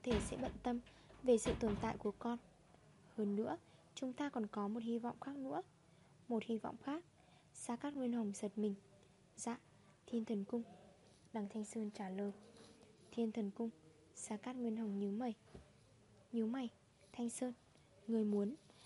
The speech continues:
Sa Cát Nguyên Hồng biết đằng Thanh Sơn và Thiên Thần Cung hơi có liên quan. "Bây giờ là hoàng hôn,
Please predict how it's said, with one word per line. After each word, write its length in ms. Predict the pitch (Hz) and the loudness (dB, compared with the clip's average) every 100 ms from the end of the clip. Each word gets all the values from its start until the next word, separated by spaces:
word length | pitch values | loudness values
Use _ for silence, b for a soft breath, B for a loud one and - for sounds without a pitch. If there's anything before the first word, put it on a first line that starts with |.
| B - | B -6
Sa 200 | - 247 | 0 0
Cát 200 | 269 277 | 2 2
Nguyên 220 | 254 240 | 4 6
Hồng 180 | 233 202 | 6 6
biết 240 | 277 - | 4 2
đằng 160 | 226 202 | 0 2
Thanh 160 | 220 | 0
Sơn 240 | 214 247 233 B B B - | 2 2 2 B B B 0
và 100 | 277 | 2
Thiên 180 | 285 285 | 4 2
Thần 200 | 269 214 | 2 2
Cung 220 | 247 240 - | 2 0 0
hơi 180 | 226 214 | -2 0
có 180 | 214 | -2
liên 220 | 196 233 226 | 0 -2 -2
quan. 220 | 247 240 - B B B - | -2 -4 -8 B B B -2
"Bây 160 | 226 214 | 2 2
giờ 220 | - 214 | 4 4
là 100 | 202 | 4
hoàng 240 | 202 196 | 0 -2
hôn, 180 | 202 240 | -2 -4